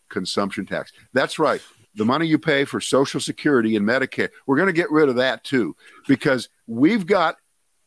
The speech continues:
we've got accountants, we've got geniuses who have figured out exactly how much people are gonna spend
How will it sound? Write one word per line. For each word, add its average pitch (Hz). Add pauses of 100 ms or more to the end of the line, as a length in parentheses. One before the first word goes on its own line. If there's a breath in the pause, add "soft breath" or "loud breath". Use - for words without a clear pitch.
we've 165
got 180
accountants, 151 (140 soft breath)
we've 165
got 190 (100)
geniuses 101 (320)
who 139
have 117
figured 143
out 131
exactly 127
how 135
much 170
people 156
are 120
gonna 110
spend 123